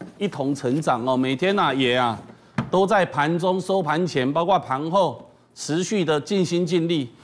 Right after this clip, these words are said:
所以投资就像巴菲特一样，就是你认识多少你就赚多少钱。所以人家巴菲特每天才会花六个小时去研究产业，不是一天到晚只会懂几条线、懂几个指标，什么低于二十就买，高于八十就卖。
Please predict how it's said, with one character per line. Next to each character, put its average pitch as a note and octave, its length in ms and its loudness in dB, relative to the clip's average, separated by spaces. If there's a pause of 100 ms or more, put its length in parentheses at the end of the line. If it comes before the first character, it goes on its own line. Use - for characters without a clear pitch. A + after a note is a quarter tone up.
(220)
所 E4+ 240 2
以 C#4+ 80 4
投 A#3+ 320 2
资 D4 220 0
就 C#4+ 160 -2
像 B3 200 0
巴 A#3+ 220 2
菲 A#3 160 0
特 A#3 180 0
一 E3+ 60 -2
样， G3 180 -4
就 G3+ 120 -8
是 G#3+ 120 -2
你 C#3+ 160 0
认 E3+ 240 0
识 E3+ 200 -2
多 D#3+ 180 -2
少 C#3 180 0
你 A2+ 80 -2
就 E3+ 160 -2
赚 D#3 220 -2
多 D#3 140 -2
少 C3 100 0
钱。 A2 260 -12 (360)
所 G3+ 180 2
以 A#3 40 6
人 G3 180 2
家 G#3 160 2
巴 G#3+ 240 2
菲 G3+ 160 -2
特 A3 140 0
每 D3 180 0
天 G3 180 -2
才 F3+ 100 0
会 G#3 120 0
花 G3+ 220 2
六 A3 280 2
个 F3+ 140 -2
小 C#3 260 -2
时 C3+ 200 -8
去 A3+ 200 -2
研 D#3+ 180 2
究 G3+ 160 0
产 C3+ 280 -2
业， F#3 280 0 (480)
不 G#3+ 140 0
是 D4 160 0
一 C#4 100 2
天 C4 160 2
到 C4+ 120 2
晚 G3 180 2
只 F3 160 -2
会 C4 140 4
懂 G#3 200 -2
几 E3+ 200 -6
条 F3 220 2
线、 A#3+ 300 0
懂 A3+ 200 -6
几 F3+ 160 -8
个 G3+ 100 0
指 E3 220 -6
标， B3+ 320 2 (200)
什 - 140 -4
么 G#3 120 -2
低 B3+ 160 -2
于 A#3+ 180 4
二 C4+ 160 2
十 F#3+ 180 -8
就 C4+ 220 2
买， E3+ 260 0
高 B3 220 2
于 A3+ 80 -2
八 B3+ 200 0
十 A3 140 -8
就 B3+ 220 0
卖。 B3+ 320 2